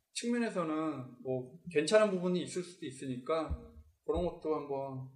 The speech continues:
그러니까 지금은 거의 토탈, 세트 그런 위주로 이제 트렌드가 가다 보니까 그런 건데,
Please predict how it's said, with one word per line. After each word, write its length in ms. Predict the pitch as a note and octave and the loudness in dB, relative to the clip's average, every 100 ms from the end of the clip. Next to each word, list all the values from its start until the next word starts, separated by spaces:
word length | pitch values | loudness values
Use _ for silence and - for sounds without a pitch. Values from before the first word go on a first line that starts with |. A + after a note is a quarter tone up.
| - - - - | -18 -20 -20 2
그러니까 140 | A3 G#3 | 6 6
지금은 340 | G3+ B3 C4 | 6 6 6
거의 420 | - F3+ F#3+ F#3 | 8 8 6 4
토탈, 560 | - F4 - - C3 - - - - | 0 0 4 4 4 0 -16 -20 -2
세트 600 | D4 - - A3 C#3+ A#2 - - - | 0 0 4 6 6 4 -12 -10 4
그런 280 | F3+ G#3 | 8 8
위주로 260 | G3+ E3+ E3 | 6 4 2
이제 340 | D3 C#3 C3+ C3 | 2 2 0 -2
트렌드가 360 | A#3+ A#3+ G#3 F#3 | -2 0 -2 -4
가다 320 | - D#3+ D3+ | 2 8 8
보니까 640 | C3+ B2 - D#3 C3 - - | 6 0 4 4 4 -4 -2
그런 200 | C#3 C3+ | -2 0
건데, 420 | B2 C3 D#3+ | -2 -2 -2